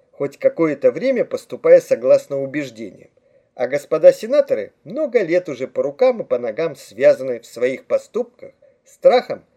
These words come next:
и благополучием. О чем же мне вас просить? Суд вынес приговор, в котором было десять виселиц.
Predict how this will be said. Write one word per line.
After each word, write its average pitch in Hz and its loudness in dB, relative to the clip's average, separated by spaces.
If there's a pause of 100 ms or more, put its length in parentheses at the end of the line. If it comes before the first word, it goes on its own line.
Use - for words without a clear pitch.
(120)
и 196 -10
благополучием. 127 -6 (580)
О - -14
чем 196 -2
же 233 -2
мне 247 -2
вас 240 -4
просить? - -12 (1700)
Суд 294 -8
вынес 196 -6
приговор, 143 0 (180)
в - -20
котором 269 4
было 180 4
десять 135 -8
виселиц. - -20